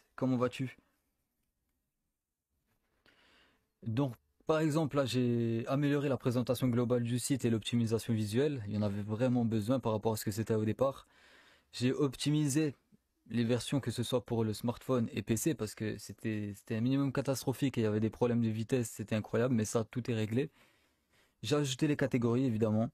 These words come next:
et les articles Red Dead, sur tout ça. Il y a eu vraiment beaucoup, beaucoup, beaucoup de taf là-dessus, et il y a encore beaucoup de taf à faire, mais ça, c'est surtout en interne. Euh, à venir, il y a évidemment des nouvelles fonctionnalités qui sont étudiées afin de rendre le site plus intuitif,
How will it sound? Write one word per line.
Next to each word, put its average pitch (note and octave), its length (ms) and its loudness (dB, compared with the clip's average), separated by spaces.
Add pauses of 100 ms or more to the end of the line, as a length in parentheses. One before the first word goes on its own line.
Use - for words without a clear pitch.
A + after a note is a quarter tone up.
(140)
et A#2+ 100 0
les A#2+ 180 2
articles A#2+ 400 -2 (160)
Red G#2+ 260 0
Dead, C3 200 0 (520)
sur - 220 -10
tout - 100 -14
ça. B2 240 0 (460)
Il - 80 -6
y - 20 -2
a G#2+ 60 0
eu - 20 -2
vraiment A2+ 380 2 (120)
beaucoup, C#3 400 -2 (140)
beaucoup, B2 320 -2
beaucoup A#2+ 300 0
de B2 80 2
taf B2 260 0
là-dessus, B2 360 0 (100)
et B2 60 -2
il A#2 40 2
y A2 60 2
a A2+ 60 2
encore G#2+ 260 0
beaucoup B2+ 320 0
de A#2+ 100 4
taf A#2 240 -2
à A2+ 80 2
faire, - 300 -2 (300)
mais A2 120 0
ça, B2+ 140 0
c'est A2 120 -4
surtout - 280 -6
en A#2 100 2
interne. C3 420 0 (1900)
Euh, C3 220 0
à D#3 100 2
venir, D3 380 2
il C#3 80 -2
y - 20 2
a B2+ 40 2
évidemment C3+ 400 2
des B2 140 2
nouvelles B2+ 220 2
fonctionnalités C3+ 760 2
qui A#2 100 -8
sont A#2+ 140 0
étudiées A#2 360 0
afin B2+ 200 0
de A2+ 60 2
rendre A2+ 240 2
le A2+ 100 4
site - 260 -2
plus B2+ 240 2
intuitif, B2 560 -2